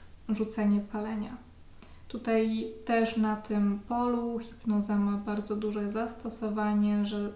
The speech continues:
że to rzucenie palenia faktycznie nawet i po jednej sesji, e, może ulec zmianie, że osoba po prostu już nie zapali papierosa, ale, mm,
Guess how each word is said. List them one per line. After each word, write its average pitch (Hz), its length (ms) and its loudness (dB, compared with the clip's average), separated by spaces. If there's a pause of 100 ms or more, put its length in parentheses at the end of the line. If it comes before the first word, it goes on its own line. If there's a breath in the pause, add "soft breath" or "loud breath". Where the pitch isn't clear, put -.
że 220 140 -8
to 226 220 0
rzucenie 214 440 0
palenia 208 500 0
faktycznie 208 580 -4
nawet 226 340 0
i 214 40 -2
po 214 180 -6
jednej 214 400 2
sesji, 240 680 -6 (880 loud breath)
e, 208 440 6
może 208 300 6
ulec 208 320 0
zmianie, 247 460 4
że 208 180 0
osoba 208 320 -4
po 220 140 -10
prostu - 400 -8
już 214 140 -2
nie 214 120 4
zapali 214 380 -4
papierosa, 220 720 -4
ale, 226 440 2 (600 loud breath)
mm, 214 380 6